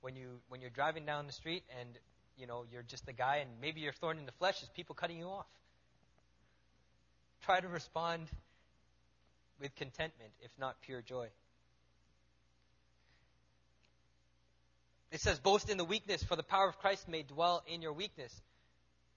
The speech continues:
It's not just saying, "I'm okay with being weak." It's saying, "No, actually, I like the fact that I'm weak, and I'm gonna tell the world that I am weak,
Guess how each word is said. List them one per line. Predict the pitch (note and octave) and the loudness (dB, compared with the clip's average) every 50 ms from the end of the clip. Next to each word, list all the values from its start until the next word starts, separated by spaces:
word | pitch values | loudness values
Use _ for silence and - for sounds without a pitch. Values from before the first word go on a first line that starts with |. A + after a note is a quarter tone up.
| _ _ _ _ _ _ _ - | _ _ _ _ _ _ _ -8
It's | - E3 - | -8 -4 2
not | - G#3+ G#3+ G#3+ | 4 4 4 4
just | G#3 - - | 4 4 6
saying, | G#3 G3 G3 F#3 F3+ - | 6 6 6 2 2 2
"I'm | D3+ F3 F#3 | 0 2 2
okay | F3 - - - F#3+ | 0 -2 -2 -2 -2
with | F#3+ F3+ D#3+ | -2 -2 -4
being | D3 D#3+ D#3 D3+ D#3+ | -4 -4 -4 -2 -2
weak." | F3+ F#3+ - | -2 -2 -4
It's | E3+ - - | -6 -6 -2
saying, | E3+ E3 D#3 D3+ D#3+ | -2 -2 -2 0 2
"No, | F#3+ A3+ A3+ E3 A#2 - - - - | 4 4 4 4 0 -4 -10 -4 -2
actually, | D#3+ G#3+ - - - E3+ D#3 D3+ D3+ E3 - - _ _ _ - | 0 0 0 -2 -6 -4 -4 -4 -4 -6 -8 -14 _ _ _ -2
I | - | 0
like | E3 F3+ F#3+ F#3 | 2 2 0 0
the | - F#3 | -2 -4
fact | - - F#3+ G3 G#3 - | -2 0 2 2 2 0
that | - F3 | -2 -4
I'm | D#3 D3 C#3 | -4 -4 -6
weak, | C3 B2+ - | -8 -10 -10
and | D3 C3+ | -10 -8
I'm | D3 | -6
gonna | D#3 D#3+ D3+ | -6 -6 -4
tell | - - F3 F#3 | 0 4 4 4
the | F3 E3 | 4 2
world | D3 C#3+ E3+ F#3+ G#3 G3 F3+ D#3+ - - - - _ - | 0 2 4 6 6 6 6 4 -2 -10 -20 -6 _ 4
that | D3 C#3+ C#3 C3 - - - - _ _ _ _ _ - | 4 4 4 2 -2 -8 -20 -20 _ _ _ _ _ 4
I | D3+ E3+ G3 | 6 6 6
am | G#3+ A3 F#3+ E3 | 6 4 2 -2
weak, | D#3 D#3 F3+ F#3+ | -2 -4 -4 -4